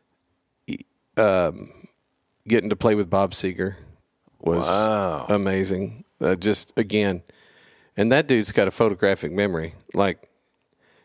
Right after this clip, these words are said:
Speaker 1: he remembered uh, we saw him at a, a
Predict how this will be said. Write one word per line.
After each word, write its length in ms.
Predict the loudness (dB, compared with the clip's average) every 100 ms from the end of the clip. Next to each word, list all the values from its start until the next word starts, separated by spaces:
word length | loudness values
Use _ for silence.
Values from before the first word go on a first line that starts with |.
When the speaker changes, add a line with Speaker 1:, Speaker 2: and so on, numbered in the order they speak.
| -2
Speaker 1:
he 160 | 0
remembered 540 | 2 2 0 0 -2 -4 -20 -4
uh, 80 | -2
we 180 | 0 0
saw 320 | 0 0 2
him 160 | 0 0
at 100 | 0
a, 140 | -2 -6 -4
a 360 | -2 -2 -4